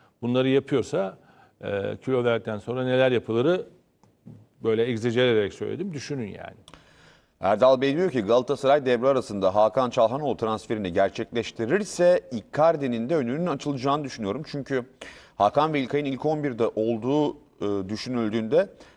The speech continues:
Speaker 2: Hakan defansın önünde ve üç beş iki, e, düzenine, e, geçebilir Galatasaray Hakan'ın transferiyle.
Speaker 1: Şimdi
Speaker 2: Doğru.
Speaker 1: Hakan'ı transfer eder mi etmez mi bilmiyorum, açık söyleyeyim. Ama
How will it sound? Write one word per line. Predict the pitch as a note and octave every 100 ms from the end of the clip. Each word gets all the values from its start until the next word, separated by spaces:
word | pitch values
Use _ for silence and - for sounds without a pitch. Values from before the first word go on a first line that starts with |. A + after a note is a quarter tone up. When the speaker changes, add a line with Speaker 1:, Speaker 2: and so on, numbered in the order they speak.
| _
Speaker 2:
Hakan | A2 A#2 D3 B2+
defansın | A#2+ A#2 B2+ - D3
önünde | B2+ A2+ A#2 F3
ve | D#3+
üç | C3+ -
beş | C3+ -
iki, | A#2 - B2+ - _ _ -
e, | G2+ F#2+
düzenine, | G#2+ G2+ G2+ G2 F#2 E2+ _
e, | - F2 E2
geçebilir | F2+ A2+ B2+ A2 A#2 A#2
Galatasaray | G#2 F#2 F2+ F2 F2+ D#2 C#2+ _ -
Hakan'ın | F2 F2+ G2+ F#2+
transferiyle. | F2+ F2 E2+ F#2+ F#2 F2+ E2 - _ _ _ _
Speaker 1:
Şimdi | - - A3 F#3
Speaker 2:
Doğru. | D#3+
Speaker 1:
Hakan'ı | E3+ F3+ G3
transfer | - F#3+ F3+ E3 F#3
eder | E3+ E3+ D#3+
mi | D3+
etmez | D3+ E3+ D#3 A#2+
mi |
bilmiyorum, | C#3+ D3 A#2 A2 B2
açık | A#2+ C#3
söyleyeyim. | - G#2 G#2+ A#2
Ama | E3 C3+